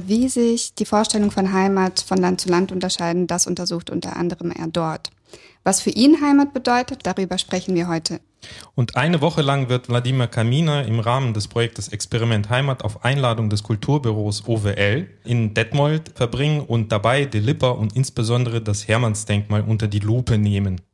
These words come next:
Speaker 2: Am sechsundzwanzigsten Juni, am Tag der Veröffentlichung dieser Folge, wird auch eine Lesung mit ihm stattfinden am Hermannsdenkmal zu seinem aktuellen Buch Der verlorene Sommer, Deutschland raucht auf dem Balkon.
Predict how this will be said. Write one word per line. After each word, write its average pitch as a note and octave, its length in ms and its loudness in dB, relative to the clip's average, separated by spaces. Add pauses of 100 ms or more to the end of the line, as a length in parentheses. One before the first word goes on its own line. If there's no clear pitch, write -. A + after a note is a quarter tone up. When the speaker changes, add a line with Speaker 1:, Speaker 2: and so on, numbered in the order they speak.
(380)
Speaker 2:
Am A2 160 0
sechsundzwanzigsten C3 680 2
Juni, D#3 360 2
am B2 160 0
Tag D3+ 300 0
der A#2+ 100 2
Veröffentlichung D3+ 760 0
dieser C#3+ 300 2
Folge, C#3+ 560 2
wird B2 180 0
auch A2+ 140 0
eine G#2+ 200 2
Lesung G#2+ 400 2
mit D#3 160 0
ihm D#3 120 4
stattfinden E3+ 720 0 (100)
am B2+ 220 2
Hermannsdenkmal C#3 960 0 (340)
zu B2 100 0
seinem A#2 280 2
aktuellen A2+ 500 2
Buch F3+ 300 2
Der A#2+ 240 0
verlorene B2 580 2
Sommer, C#3+ 440 2 (300)
Deutschland B2+ 520 2
raucht A#2+ 340 2
auf G#2 180 0
dem A2 160 2
Balkon. A#2 680 0